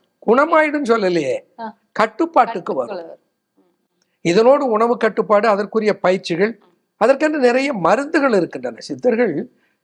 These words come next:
Speaker 1: ஆரம்ப காலத்தில் இருந்தால் இதிலே சரியா போயிடும். அமெரிக்காவிலிருந்து ஒருவர் என்னை பார்க்க வந்தார். பார்க்க வந்து விட்டு மருத்துவமனையில் என்னோடு பேசி கொண்டிருந்து விட்டு அவர் சொன்னார், "ஐயா, என்னையா விவரம் தெரியாத ஆளா இருக்கீங்க?" அப்படின்னு.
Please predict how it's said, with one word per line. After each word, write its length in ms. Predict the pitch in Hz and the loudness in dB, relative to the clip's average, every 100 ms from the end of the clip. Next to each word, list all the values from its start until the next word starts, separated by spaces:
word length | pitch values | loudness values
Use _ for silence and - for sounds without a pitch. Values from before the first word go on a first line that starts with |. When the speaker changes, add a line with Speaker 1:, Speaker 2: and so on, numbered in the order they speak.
| _ _ _ - | _ _ _ -6
Speaker 1:
ஆரம்ப 720 | 139 135 202 254 269 269 262 | -2 2 2 2 0 -2 -2
காலத்தில் 420 | 226 214 202 196 | 0 -2 -2 -2
இருந்தால் 400 | 180 185 202 214 | 0 0 0 0
இதிலே 460 | 156 160 190 226 | -2 -4 0 0
சரியா 280 | 226 175 165 | 0 0 0
போயிடும். 260 | 143 127 - _ _ _ _ _ - | 0 -6 -14 _ _ _ _ _ -4
அமெரிக்காவிலிருந்து 720 | 170 247 254 226 185 175 208 | 0 0 2 2 2 0 0
ஒருவர் 260 | 180 151 | 0 0
என்னை 180 | 135 131 | -4 -8
பார்க்க 360 | - 123 147 117 | -8 -6 -6 -10
வந்தார். 340 | 101 123 - _ _ _ _ _ _ _ _ _ _ _ _ _ _ _ _ _ | -10 -16 -20 _ _ _ _ _ _ _ _ _ _ _ _ _ _ _ _ _
பார்க்க 340 | 185 233 254 | -2 -2 0
வந்து 200 | 226 208 | -2 0
விட்டு 220 | 196 190 220 | 0 0 0
மருத்துவமனையில் 640 | 185 202 233 208 190 175 | 0 0 0 0 0 0
என்னோடு 260 | 165 196 - | 0 -2 -2
பேசி 280 | 190 - 180 | -4 -4 -6
கொண்டிருந்து 340 | 156 151 147 | -6 -4 -6
விட்டு 200 | 143 208 | -6 -4
அவர் 120 | 151 | -6
சொன்னார், 420 | 123 147 165 190 - _ _ _ _ | -6 -8 -8 -8 -10 _ _ _ _
"ஐயா, 220 | 165 185 | -4 -2
என்னையா 560 | 175 139 170 233 226 190 | 0 -2 -4 0 0 0
விவரம் 400 | 139 143 202 196 | -2 -2 0 0
தெரியாத 400 | 180 175 175 147 | 2 2 2 0
ஆளா 200 | 131 120 | -2 -6
இருக்கீங்க?" 380 | 113 - 107 107 | -10 -16 -16 -16
அப்படின்னு. 420 | 101 _ _ | -18 _ _